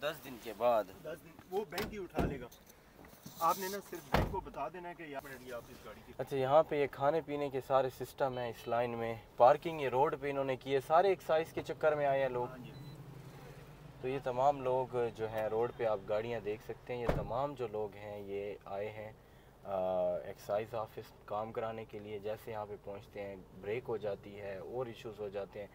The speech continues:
Speaker 1: आप किसी और cities में, अ, से भी आते हैं पाकिस्तान की और इस्लामाबाद का number है तो बहुत easy होगा इंशाल्लाह एहसान भाई से मिलके। और अभी ये थोड़े तकल्लुफ़ात में पड़ रहे हैं, कोई मेरे ख्याल में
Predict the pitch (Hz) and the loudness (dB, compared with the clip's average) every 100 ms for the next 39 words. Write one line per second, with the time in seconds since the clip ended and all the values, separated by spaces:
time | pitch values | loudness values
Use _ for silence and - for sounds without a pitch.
0 | - - - - - 139 135 135 - 135 | -20 -20 -20 -16 -4 -4 -2 -8 -2 0
1 | 143 - 123 135 120 120 113 113 110 104 | 0 -4 -10 -10 -8 -8 -8 -6 -6 -4
2 | 123 117 120 107 104 117 104 101 101 - | -4 -2 0 0 -2 -4 -4 -6 -6 -8
3 | 107 104 98 107 104 107 98 - 107 - | -6 -6 -8 -10 -6 -6 -8 -14 -16 -8
4 | 101 104 127 147 147 123 117 110 110 - | -6 0 2 2 -2 -2 -4 -6 -6 -12
5 | - - - - - 104 113 123 123 110 | -18 -20 -20 -18 -12 -4 0 0 -2 -8
6 | 120 110 104 104 101 - 104 101 98 110 | -4 -4 -2 -4 -6 -10 -12 -12 -10 -8
7 | 98 95 95 104 104 101 95 - 95 101 | -6 -6 -8 -8 -6 -6 -6 -8 -10 -10
8 | 104 120 - - - - - - 107 107 | -10 -14 -14 -20 -20 -20 -12 -2 2 2
9 | 110 113 113 113 110 104 - - 107 107 | -2 -6 -4 -2 -2 -4 -8 -6 -4 -4
10 | 101 - 104 98 - 113 120 - 120 - | -6 -8 -6 -8 0 2 2 0 -6 0
11 | 113 110 110 104 104 - 107 101 101 98 | 0 0 -4 -8 -12 -12 -8 -6 -4 -4
12 | 101 101 101 101 95 92 90 | -4 -4 -4 -6 -10 -12 -16